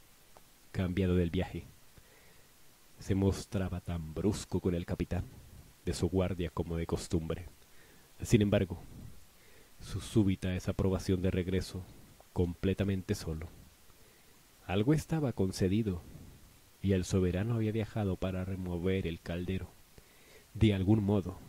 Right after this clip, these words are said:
Saelina también lo había advertido. El capitán de la guardia se apoyó en la pared y se quedó mirando al techo.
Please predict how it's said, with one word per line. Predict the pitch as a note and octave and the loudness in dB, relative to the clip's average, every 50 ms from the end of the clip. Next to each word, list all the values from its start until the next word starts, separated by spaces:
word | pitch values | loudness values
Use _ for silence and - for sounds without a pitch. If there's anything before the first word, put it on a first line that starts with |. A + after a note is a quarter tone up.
| - - - - - - - - - - - - | -20 -20 -20 -20 -20 -20 -20 -20 -20 -20 -20 -20
Saelina | - - - A2 G2 F#2+ F#2 F#2 F2+ G2 G2+ A2+ C#3+ | -6 0 0 2 2 2 2 0 0 0 0 0 0
también | - - A#2+ A2+ G#2+ G#2+ G#2+ G2 F2+ F2 F2+ F2 | 0 0 0 0 0 0 0 0 0 -2 -2 -2
lo | F#2+ F2+ | -2 -2
había | F2 F2+ F#2 F2+ | 0 0 -2 -2
advertido. | F2 E2 F#2+ F2 - - - F2+ E2+ E2+ E2+ - - - - - - - - - - - - - - - - - - - - - | 0 0 0 -2 -2 -2 -2 -2 -2 -2 -6 -10 -12 -20 -20 -20 -20 -20 -20 -20 -20 -20 -20 -20 -20 -20 -20 -20 -20 -20 -6 0
El | - G#2+ G#2+ | 2 2 4
capitán | - A2+ G2+ A2 - G#2 G2+ G2+ | 4 4 4 6 6 6 4 4
de | G#2+ G#2 | 4 4
la | G#2+ G2 | 4 4
guardia | F#2+ G2 G2 G#2 G2+ A#2 B2+ - - - - - - - - - - - - - - - - - | 6 4 4 4 2 -2 -4 -4 -6 -12 -16 -18 -20 -20 -20 -20 -20 -20 -20 -20 -20 -20 -20 -16
se | - - - G2 | -10 -4 -2 -2
apoyó | F#2+ - - G2+ F#2 F#2 F#2+ | 0 4 6 6 6 6 4
en | F2+ F#2 | 2 0
la | F#2+ | -2
pared | - - F#2 F2+ F2 - - - - - - - - - - - - - - - - - - - - - - - - - - | -2 -2 -4 -4 -4 -8 -12 -20 -20 -20 -20 -20 -20 -20 -20 -20 -20 -20 -20 -20 -20 -20 -20 -20 -20 -20 -20 -20 -12 -2 2
y | A2+ G2+ | 2 4
se | - - G#2+ | 6 4 4
quedó | - - G#2+ G#2 G#2 G#2 | 4 6 6 6 6 6
mirando | G#2+ A#2 A#2+ A2+ G2+ G2 F#2 F2+ F2+ | 6 4 4 4 2 2 0 0 0
al | F2+ F2+ | -2 -2
techo. | - - E2 D#2+ - - - | -4 -6 -6 -6 -8 -12 -16